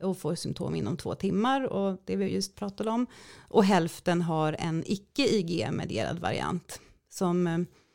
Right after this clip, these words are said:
ger symptom då framförallt från magen och, ja,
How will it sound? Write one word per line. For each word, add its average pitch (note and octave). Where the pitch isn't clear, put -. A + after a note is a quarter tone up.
ger F3+
symptom F3+
då C#3+
framförallt E3+
från C3
magen G3
och, F#3
ja, F#3